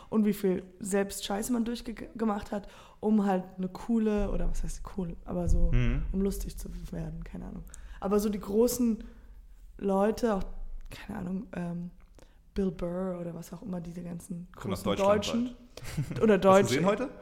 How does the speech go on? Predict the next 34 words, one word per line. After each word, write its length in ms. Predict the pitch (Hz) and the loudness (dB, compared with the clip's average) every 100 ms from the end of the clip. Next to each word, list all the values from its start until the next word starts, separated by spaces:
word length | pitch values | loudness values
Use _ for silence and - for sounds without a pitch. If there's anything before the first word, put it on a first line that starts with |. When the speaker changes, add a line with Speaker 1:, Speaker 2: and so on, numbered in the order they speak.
| - - - - | -14 -14 -12 -4
Speaker 2:
Bill 100 | 113 | 0
Burr 140 | 107 | 0
kommt 140 | 104 107 | -2 -6
nach 60 | |
Deutschland. 360 | - - 101 90 | -8 -10 -10 -8
Speaker 1:
Ja, 180 | - - 740 698 698 277 - | 0 4 4 4 2 0 -2
sogar 320 | - 220 180 | -4 4 6
von, 420 | 190 - 185 185 - - - | 6 4 2 2 -4 -14 -6
produziert 560 | 190 170 - - - | -4 -2 -4 -4 -4
von 180 | - 196 | -2 0
meinem 280 | 190 185 170 | 2 2 0
Management. 500 | 185 381 277 202 - | 0 0 0 -2 2
Speaker 2:
Ich 180 | 233 - | 4 6
hab's 180 | 254 - | 6 4
gesehen, 240 | 240 233 | 6 8
Speaker 1:
Ja, 380 | 240 214 202 247 | 8 10 10 8
Speaker 2:
ja. 60 | 311 | 6
Speaker 1:
ich 100 | - | 2
hab 80 | 226 | -2
mich 140 | 220 | -2
Speaker 2:
Ja, 60 | 202 | -2
Speaker 1:
sehr 100 | 208 | -2
gefreut. 440 | 220 - - 113 95 | -2 0 0 0 2
Speaker 2:
Aber 120 | 113 | 4
wieso 140 | 131 156 | 6 6
nicht 180 | 143 | 4
Köln 300 | - 135 156 | 2 2 2
dann? 240 | 107 85 87 - - - | 0 -4 -8 -12 -16 -10
Das, 220 | 98 98 | -8 -6
Speaker 1:
Ja, 20 | - | -2
Speaker 2:
aber 160 | 190 | 0
Speaker 1:
ich 120 | - | -2
Speaker 2:
es, 60 | - | -4
Speaker 1:
weiß 140 | - | -6